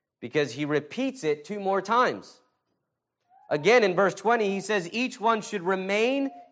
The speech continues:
in the condition in which he was called." And then he'll say it again in verse twenty-four. "So, brothers, in whatever condition each was called, there let him remain with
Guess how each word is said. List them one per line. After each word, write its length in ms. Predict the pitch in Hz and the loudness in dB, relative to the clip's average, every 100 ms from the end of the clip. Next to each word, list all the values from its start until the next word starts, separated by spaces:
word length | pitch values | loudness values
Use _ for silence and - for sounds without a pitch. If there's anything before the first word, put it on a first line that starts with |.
| - | 0
in 240 | 220 240 | 2 2
the 120 | 214 | 0
condition 840 | - 226 202 180 240 262 - 180 190 | 0 -2 -2 -2 -2 -2 -2 -2 -2
in 280 | 185 180 170 | -2 -4 0
which 320 | 196 214 - | 2 2 -2
he 220 | 196 196 | -10 -10
was 520 | 170 165 160 160 - - _ _ _ _ _ _ _ | 0 4 4 2 -8 -20 _ _ _ _ _ _ _
called." 500 | - 87 78 69 _ _ _ _ _ _ _ _ _ _ _ _ _ _ | -12 -10 -10 -12 _ _ _ _ _ _ _ _ _ _ _ _ _ _
And 120 | 120 | -6
then 100 | 156 | 0
he'll 100 | 147 | 0
say 220 | - 151 | 0 0
it 80 | 143 | 0
again 260 | 120 147 131 | -2 -4 -4
in 100 | 120 | -4
verse 200 | 123 120 | -6 -6
twenty-four. 760 | - 131 127 131 135 107 104 _ _ _ _ _ _ _ _ _ _ | -10 -10 -10 -8 -6 -6 -8 _ _ _ _ _ _ _ _ _ _
"So, 220 | - 139 | -4 -4
brothers, 400 | 113 117 110 107 | 0 0 -2 -6
in 120 | 117 | -8
whatever 280 | 117 135 131 | -4 -4 -4
condition 480 | 127 117 120 117 113 | -8 -10 -10 -10 -14
each 380 | 123 127 - - _ _ _ _ _ _ _ | -12 -14 -14 -20 _ _ _ _ _ _ _
was 220 | 101 110 | -8 -8
called, 680 | - - 156 117 98 101 95 117 | -10 -6 0 0 0 -4 -8 -4
there 400 | 135 147 151 117 | -2 0 -2 -4
let 460 | 107 127 147 - | -4 -2 -2 -4
him 420 | 135 120 120 110 92 | -8 -6 -6 -12 -14
remain 800 | 113 110 113 123 127 127 131 - _ _ _ 95 | -16 -14 -14 -14 -12 -14 -16 -18 _ _ _ -8
with 380 | 117 123 117 | -2 0 0